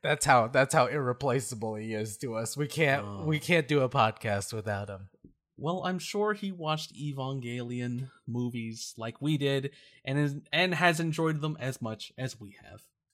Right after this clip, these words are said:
Speaker 1: Yes.
Speaker 2: And really confused, possibly.
Speaker 1: Possibly, possibly. I mean, if we're gonna jump right into it, this first movie was the most cut and dry Evangelion we've gotten so far. Minus, like, the last two minutes, but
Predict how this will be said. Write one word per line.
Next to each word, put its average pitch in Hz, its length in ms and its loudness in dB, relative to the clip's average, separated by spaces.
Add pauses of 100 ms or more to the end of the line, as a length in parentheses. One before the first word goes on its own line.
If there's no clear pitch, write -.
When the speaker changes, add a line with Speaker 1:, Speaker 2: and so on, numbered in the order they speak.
(140)
Speaker 1:
Yes. 87 380 -14
Speaker 2:
And 175 440 0
really 233 280 10
confused, 160 680 0
possibly. 101 460 -8 (500)
Speaker 1:
Possibly, 214 800 6
possibly. 226 640 6
I 175 100 2
mean, 196 140 2
if 151 100 2
we're 180 120 2
gonna 202 180 2
jump 147 260 -2
right 113 200 -2
into 143 240 -8
it, 95 120 -10
this 175 340 -4 (220)
first 214 300 2
movie 160 260 4
was 135 220 0
the 127 60 -6
most 131 420 0
cut - 220 0
and 233 180 -2
dry 131 540 2 (1080)
Evangelion 139 840 4
we've 120 180 -6
gotten 120 300 0
so 110 200 -4
far. 82 300 -8 (220)
Minus, 220 420 4
like, 190 160 4
the 151 80 -4
last 117 420 2
two 123 140 -4
minutes, 82 420 -10
but 87 140 -6